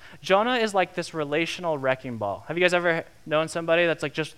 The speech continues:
they're just, like, everywhere they go, it's just, like, storm follows them. You're like, "You just gotta get out of the way," because it's just like this relational br-, wrecking ball. And what, what, what I think this passage is trying to show us,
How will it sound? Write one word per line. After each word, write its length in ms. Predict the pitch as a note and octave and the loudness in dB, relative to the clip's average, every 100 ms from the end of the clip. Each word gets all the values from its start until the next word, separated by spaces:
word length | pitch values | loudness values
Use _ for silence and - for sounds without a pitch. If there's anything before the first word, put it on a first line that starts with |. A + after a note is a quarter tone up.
| - | -2
they're 140 | D#3+ | 0
just, 280 | F3 G3+ - | 0 -4 -2
like, 160 | C3+ - | -2 0
everywhere 380 | D3+ F3 E3 D#3+ | -2 0 2 2
they 160 | D3+ | 0
go, 260 | D3 C#3+ D3 | 2 4 6
it's 160 | C#3 C3+ | 4 -2
just, 180 | B2+ | -4
like, 200 | C3+ A#2+ | 0 0
storm 360 | - C#3+ D3 C#3+ | -2 -2 0 0
follows 380 | C#3 C3 B2 A2+ | 2 2 2 -2
them. 160 | A2+ | -4
You're 80 | A2+ | -2
like, 140 | A2+ A#2+ | -4 -4
"You 100 | C#3+ | -8
just 160 | B2+ | -2
gotta 160 | C#3+ C3 | 0 2
get 140 | C3+ | 2
out 60 | B2+ | 0
of 60 | |
the 80 | B2 | 0
way," 340 | B2+ D3 D3 C#3+ - - - | 2 4 4 -2 -16 -18 -8
because 240 | C#3+ D#3+ | -2 -2
it's 100 | D#3 | -2
just 160 | F3 E3+ | -2 2
like 140 | F3+ | 2
this 160 | - - | 2 -2
relational 460 | D#3+ E3 - D#3+ C#3+ | 0 0 0 -2 -2
br-, 180 | C#3+ C#3 D#3+ - | -4 -6 -10 -14
wrecking 400 | C#3 D#3 F#3 D#3+ | -2 -2 -2 -2
ball. 280 | A#2+ A2 - - - - - | 0 0 -2 -16 -20 -20 -4
And 180 | E3+ F#3 | 0 4
what, 200 | F#3+ E3+ | 6 6
what, 260 | G3 E3+ E3+ | 6 6 4
what 260 | F#3+ C#3+ - - - - | 2 2 -4 -20 -12 -2
I 100 | F3+ | 0
think 240 | A3 A#3 | 0 -2
this 140 | G#3 - | -2 -2
passage 400 | - F#3 F#3+ F3 | 0 0 0 -12
is 100 | - | -8
trying 240 | G3 F3 | -4 -4
to 60 | D3+ | -4
show 240 | E3+ F3+ | 0 4
us, 360 | C#3 C3 - | 4 4 -4